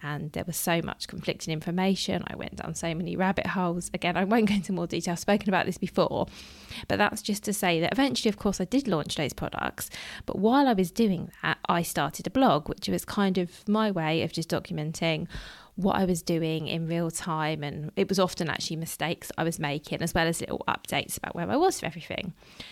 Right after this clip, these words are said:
So through that blog, people started to contact me and ask for help with creating their own products,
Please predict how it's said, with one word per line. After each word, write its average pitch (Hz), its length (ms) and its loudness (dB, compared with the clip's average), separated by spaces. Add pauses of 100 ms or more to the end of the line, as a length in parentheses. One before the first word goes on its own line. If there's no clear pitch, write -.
(220)
So 190 240 4
through 285 260 4
that - 200 0
blog, 180 380 2 (280)
people 185 260 0
started 165 380 -4
to - 40 -12
contact - 540 -2
me 170 380 -4
and 151 280 -4 (120)
ask 151 400 -4
for 151 360 -4 (300)
help 208 540 -2
with 175 240 -2
creating 160 420 -4
their 151 180 -4
own 233 200 4
products, 226 580 -2